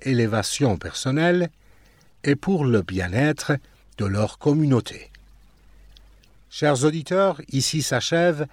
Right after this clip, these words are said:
La Voix de la Lumière d'aujourd'hui. Nous avons terminé dans ce programme la lecture et l'exégèse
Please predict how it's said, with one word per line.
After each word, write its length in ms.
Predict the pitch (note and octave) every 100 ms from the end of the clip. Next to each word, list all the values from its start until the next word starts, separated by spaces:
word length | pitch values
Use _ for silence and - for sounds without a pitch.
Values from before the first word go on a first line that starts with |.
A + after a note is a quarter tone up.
| - _
La 160 | A2+ A#2+
Voix 340 | A2 A#2 B2
de 100 | G2
la 140 | G2 F#2
Lumière 600 | F#2 G#2 A#2 C3 C3 G2+
d'aujourd'hui. 840 | G2+ C3+ A#2+ C#3+ G#2 F#2 D2+ - - - _ _ _ - - - - -
Nous 180 | D#3+ D3
avons 300 | D3+ D3 C#3+
terminé 720 | - D3 C3 C#3 D3+ D#3+ D#3 _ _ -
dans 180 | E3 F3+
ce 140 | -
programme 680 | C3 - F#2+ G#2 C3 D#3+ D#3 - - - - - -
la 180 | G#2+ G2
lecture 640 | A2 - - F#3+ F#3+ D3 -
et 100 | G2+
l'exégèse 800 | F2+ D#2+ A#2+ A#2 E3+ F#3 D#3+